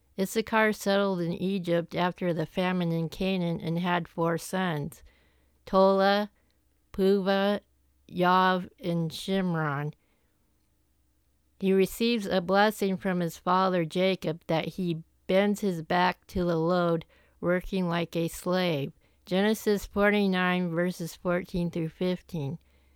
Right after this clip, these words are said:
The descendants of Issachar are men of learning according to Jewish tradition.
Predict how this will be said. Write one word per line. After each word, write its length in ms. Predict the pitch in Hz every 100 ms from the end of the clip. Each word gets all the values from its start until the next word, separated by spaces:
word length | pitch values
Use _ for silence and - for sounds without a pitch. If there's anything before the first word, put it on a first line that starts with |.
| _ _ -
The 100 | 175
descendants 640 | 180 - 214 220 220 -
of 160 | 175 -
Issachar 680 | 196 190 180 - 175 170 -
are 160 | 165
men 320 | 170 185 190
of 160 | 180 160
learning 540 | 175 185 185 170 160
according 640 | - 160 - 190 180 170 165
to 220 | - 190
Jewish 520 | 156 175 175 170 -
tradition. 760 | - 170 185 185 190 - 151